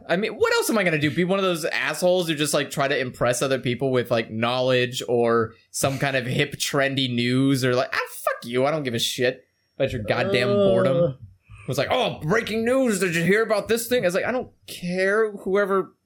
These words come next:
Speaker 1: James underscore seven seven five twelve, I don't fucking care.
Speaker 2: That's a very specific thing to recall. Is
Speaker 1: It's
Speaker 2: that someone's
Speaker 1: definitely not that
Speaker 2: actual
Speaker 1: person's.
Speaker 2: Oh, it's not a real username?
Speaker 1: No, I'm just
Speaker 2: Anyway, guys, hope you guys enjoyed the podcast. It started with a completely impenetrable spoiler cast about everything ever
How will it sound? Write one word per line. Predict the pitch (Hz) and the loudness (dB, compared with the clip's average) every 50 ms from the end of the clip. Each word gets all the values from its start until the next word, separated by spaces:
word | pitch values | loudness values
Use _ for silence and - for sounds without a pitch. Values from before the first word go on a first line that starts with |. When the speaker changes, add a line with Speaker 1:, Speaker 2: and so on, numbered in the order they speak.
| - 127 | -20 -14
Speaker 1:
James | 117 - 143 143 151 170 180 180 185 180 175 - - - - - | -6 -2 0 0 2 2 0 0 -2 -4 -6 -8 -10 -12 -10 -2
underscore | - 156 160 165 165 170 165 - - - 180 180 180 170 | -2 0 0 0 -2 -4 -4 -4 -2 0 2 2 2 2
seven | - - - 165 156 165 165 160 | 0 0 0 0 0 0 -2 -2
seven | 156 - 180 170 165 170 165 160 | -2 0 0 0 0 -2 -4 -6
five | - - 160 151 160 160 160 151 - | -2 -2 -2 0 0 0 -2 -4 -8
twelve, | - - 151 143 143 147 170 185 196 175 | -8 -2 0 2 2 4 2 2 2 0
I | 151 170 | 0 0
don't | 208 208 202 196 - | -2 -4 -6 -12 -16
fucking | - - 180 175 - 175 165 160 156 | -6 -4 -4 -4 -2 -6 -6 -6 -8
care. | - - 139 135 | -6 -2 0 0
Speaker 2:
That's | 135 156 147 | 0 0 0
a | |
very | 123 127 127 127 | 2 2 2 0
specific | - 185 127 110 - 135 120 120 110 98 | 0 -2 -4 0 0 0 0 0 -2 0
thing | - 120 117 117 | -2 0 0 2
to | 113 | 0
recall. | 107 107 - - 117 110 104 110 113 | 0 -2 -2 -2 -2 -2 0 0 0
Is | 113 117 | 2 2
Speaker 1:
It's | 117 101 | 0 2
Speaker 2:
that | - 135 | 2 0
someone's | 123 117 110 107 | 2 2 0 2
Speaker 1:
definitely | 117 110 | 2 0
not | 117 113 - | 0 0 0
that | 110 | 0
Speaker 2:
actual | 107 107 | 0 0
Speaker 1:
person's. | - 113 104 98 - 98 101 98 95 104 | -4 -6 -6 -4 -8 -8 -10 -6 -2 -2
Speaker 2:
Oh, | 117 | 0
it's | 113 110 | 0 0
not | 117 110 | 0 0
a | 113 | 2
real | 113 113 113 | 2 2 2
username? | 113 113 110 123 123 117 | 2 2 2 0 0 0
Speaker 1:
No, | 113 117 117 117 117 110 113 - _ - | 0 0 0 0 -2 -2 -6 -12 _ -4
I'm | 135 139 | -4 -2
just | 143 135 - - - | -2 -2 -4 -6 -4
Speaker 2:
Anyway, | - 156 170 185 185 185 180 175 | 0 0 2 2 2 2 0 0
guys, | 147 175 175 175 170 170 | 0 2 2 2 2 2
hope | 175 170 | 0 0
you | 160 143 | 2 0
guys | 165 160 160 135 | 2 2 2 0
enjoyed | 139 120 - 170 170 151 | 0 0 0 0 2 0
the | 143 | 0
podcast. | 131 - 160 160 160 - - 165 156 151 156 - 139 | 0 0 0 0 0 0 0 0 0 2 0 -2 -4
It | |
started | - - 151 151 151 151 | -2 0 0 2 2 0
with | 147 131 | -2 0
a | - | 0
completely | 143 135 - - 160 151 147 143 90 | 0 0 2 0 0 0 2 0 2
impenetrable | 135 143 127 117 123 135 143 147 135 - - 139 123 127 131 131 | 2 2 2 2 2 0 0 0 -2 -2 -2 -2 2 2 2 2
spoiler | 123 - - - 135 135 139 139 135 131 131 131 | 2 0 -2 -2 0 2 2 2 2 2 2 0
cast | - - - 135 127 127 113 - | 0 0 0 0 0 0 -4 -2
about | 117 127 120 - | 0 0 0 2
everything | 117 127 120 135 135 117 104 120 117 90 | 0 0 2 2 0 0 0 -2 -2 0
ever | 98 120 123 113 117 113 113 104 95 | 0 0 0 0 0 -2 -2 -2 -4